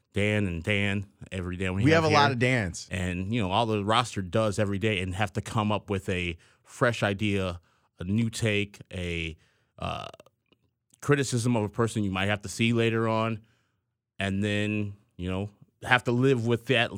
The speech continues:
Speaker 1: type of lifestyle, knowing that every quarter could be a time where you're replaced. I mean, we've seen it here. It was a,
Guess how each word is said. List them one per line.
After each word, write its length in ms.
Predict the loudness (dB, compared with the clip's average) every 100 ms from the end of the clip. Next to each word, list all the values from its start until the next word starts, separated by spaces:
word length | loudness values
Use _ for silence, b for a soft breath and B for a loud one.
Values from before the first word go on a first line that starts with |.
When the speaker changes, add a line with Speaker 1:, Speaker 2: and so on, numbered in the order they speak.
| -2
Speaker 1:
type 180 | 0 2
of 80 |
lifestyle, 600 | 2 2 2 -2 -2 -4 b b b b -4
knowing 500 | 2 4 4 4 4
that 300 | 4 2 -2 _ _ 0
every 260 | 0 0 -2
quarter 480 | 2 2 4 2 -2
could 240 | 0 0 2
be 160 | 2
a 60 | 2
time 340 | 2 2 4
where 120 | 2 2
you're 280 | 2 2 0
replaced. 580 | -2 0 0 -2 -8 _ _ _
I 80 | -2
mean, 200 | 0 0
we've 120 | -2
seen 220 | -2 0
it 120 | 0 0
here. 360 | 0 0 -2 -6 _ _ _ _ _ _ _ _ _
It 140 | 0
was 220 | 2 0
a, 80 | 0